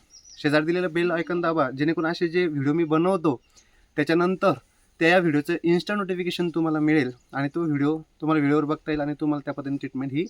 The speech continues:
करता येणार आहे. तर बघा शेतकरी बांधवांनो, या बघूयात आपण.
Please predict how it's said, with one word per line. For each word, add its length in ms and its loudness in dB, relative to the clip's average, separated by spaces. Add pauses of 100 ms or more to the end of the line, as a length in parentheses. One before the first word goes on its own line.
(360)
करता 300 -2
येणार 220 -6
आहे. 180 -14 (680)
तर 80 2
बघा 220 4
शेतकरी 280 -2
बांधवांनो, 400 0
या 200 2
बघूयात 400 -2
आपण. 260 2